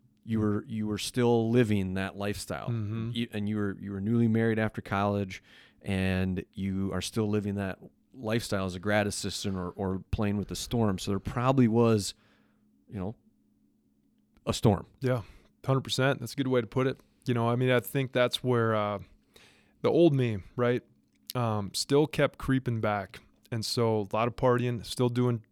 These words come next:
Speaker 2: alcohol, drugs, still getting into that stuff. And that wasn't my wife's style.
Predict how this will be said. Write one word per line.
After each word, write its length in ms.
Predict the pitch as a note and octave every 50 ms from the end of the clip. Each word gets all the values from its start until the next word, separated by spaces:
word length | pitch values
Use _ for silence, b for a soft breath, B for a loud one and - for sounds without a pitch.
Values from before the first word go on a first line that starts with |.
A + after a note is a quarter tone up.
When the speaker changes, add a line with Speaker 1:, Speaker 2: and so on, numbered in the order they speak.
| _ _ _ _ _ - -
Speaker 2:
alcohol, 520 | - A#2+ B2 - B2+ A#2 A2+ A2+ A2+ A2+ A2
drugs, 480 | G#2+ A2+ A2+ A2+ A2+ A2+ A2 A2 G#2+
still 220 | - - - B2 A#2+
getting 220 | A#2+ A#2+ A#2 A#2+
into 100 | A2+ A2
that 200 | G#2+ G#2+ G#2+ -
stuff. 420 | - - - A2+ A2 G#2+ - -
And 180 | A#2+ A2 G#2 F#2+ B B B B B B B B B B B B B B B _ _ -
that 180 | D3 C3 C3 D3
wasn't 240 | D#3 C3+ B2 C3+ B2
my 100 | A#2+ A#2
wife's 340 | G#2+ A2 A#2 A2+ A2+ - -
style. 400 | - B2 A2 A#2+ C3 D3 D#3+